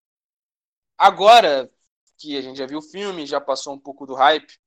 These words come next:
pelo menos pra mim. Qual a opinião de vocês? Qual o melhor Coringa agora? Pra vocês, pelo menos.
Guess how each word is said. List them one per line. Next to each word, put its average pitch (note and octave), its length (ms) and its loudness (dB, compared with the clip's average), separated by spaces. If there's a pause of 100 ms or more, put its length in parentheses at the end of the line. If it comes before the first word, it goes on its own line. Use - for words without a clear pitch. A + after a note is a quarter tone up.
(140)
pelo C3 100 -16
menos C3 220 -16
pra C#3 180 -8
mim. C#3+ 280 -14 (1400)
Qual A4+ 160 0
a - 20 -2
opinião C4 320 -4
de A3 100 -8
vocês? F#3+ 680 -8 (160)
Qual C4+ 160 2
o - 20 -6
melhor A#3+ 200 -2
Coringa D#3+ 360 -14
agora? A2 340 -16 (380)
Pra C#3 140 -8
vocês, C3 280 -12
pelo B2 200 -16
menos. G2+ 200 -20